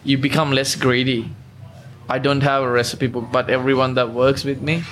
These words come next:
has a recipe book, and I never fear when someone writes one of my recipes.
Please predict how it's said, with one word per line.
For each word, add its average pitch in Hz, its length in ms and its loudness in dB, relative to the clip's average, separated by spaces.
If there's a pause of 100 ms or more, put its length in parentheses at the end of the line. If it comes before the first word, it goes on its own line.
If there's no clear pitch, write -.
(320)
has 127 300 0
a 127 60 2
recipe 131 340 0
book, 123 280 0
and 123 180 0
I 123 100 -2
never 131 460 4
fear 123 560 0 (480)
when 127 220 4
someone 127 420 2
writes 120 260 0
one 123 160 0
of 117 80 0
my 117 180 -2
recipes. 113 640 -2